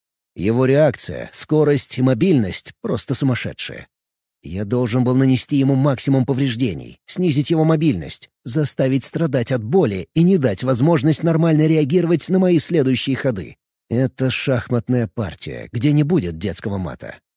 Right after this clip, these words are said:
«Это хитрая битва, где мы делаем вид, что идем ва-банк, а сами готовимся заполучить победу, зажав вражеского короля в угол». Удар был прекрасным, эфирный клинок длинным,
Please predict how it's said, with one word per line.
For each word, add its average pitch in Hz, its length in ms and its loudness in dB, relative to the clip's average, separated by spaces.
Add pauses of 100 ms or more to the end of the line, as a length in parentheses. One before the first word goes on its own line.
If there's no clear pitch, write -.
(120)
«Это 175 440 2
хитрая 180 600 2
битва, 113 560 0
где 104 240 2
мы 123 140 4
делаем 120 340 4
вид, 143 280 0
что 180 300 -2
идем 190 260 4
ва-банк, 175 680 0
а 127 100 -2
сами 104 440 0
готовимся 190 580 4
заполучить 180 600 2
победу, 151 560 0
зажав 110 580 0
вражеского 131 640 2
короля 165 460 4
в 170 160 -2
угол». 64 340 -6 (400)
Удар 127 460 2
был 131 180 0
прекрасным, 76 720 -6 (180)
эфирный 170 540 2
клинок 147 380 4
длинным, 87 580 0